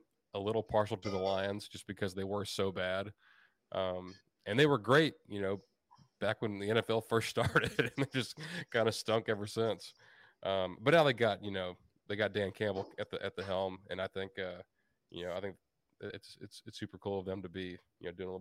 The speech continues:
bit better. So, um, they're kinda like my, my second, my second team behind the Cowboys. But, um, did, did, did the, the smoke screen by, by Houston, did that throw you off at all?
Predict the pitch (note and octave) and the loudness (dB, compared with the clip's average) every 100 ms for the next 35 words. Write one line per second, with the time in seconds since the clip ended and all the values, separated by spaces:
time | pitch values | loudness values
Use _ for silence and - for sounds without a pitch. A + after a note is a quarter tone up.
0 | F2 F2+ F2 - - F2 F#2 _ _ _ | -10 -8 -8 -8 -10 -10 -12 _ _ _
1 | _ - F2+ F#2+ D#3+ E3 E3 A#2+ F#2+ F#2 | _ -6 -6 0 2 6 6 6 4 0
2 | G2+ G2+ F#2 G2+ - E2 - _ _ - | -2 -2 -2 -2 -2 -8 -12 _ _ -10
3 | F#2 F#2+ - - E2+ E2+ - - G2 E2 | -6 -8 -8 -12 -14 -14 -18 -10 -8 -6
4 | - E2 D#2 D#2+ - - - E2 - - | -6 -6 -8 -12 -14 -18 -12 -10 -10 -18
5 | _ _ _ - _ _ F2+ F2+ E2+ E2+ | _ _ _ -20 _ _ -2 -2 -2 -6
6 | - _ _ _ _ _ _ _ _ - | -18 _ _ _ _ _ _ _ _ -12
7 | - A#2+ A#2+ A#2+ A#2+ A#2 A#2+ G#2+ A2 G2+ | 2 2 2 0 -2 -2 0 0 -2 -4
8 | - G3 G3+ - D3 C#3 B2 - G#2 G2 | 2 4 4 2 2 6 6 4 0 0
9 | G#2+ A#2 - A#2+ A#2+ - - G#2 G#2 A2+ | 0 -4 -4 -6 -6 -8 -2 0 2 2
10 | A2 A2 G#2+ - G#2+ G#2 G#2 - | 2 4 2 4 4 6 4 2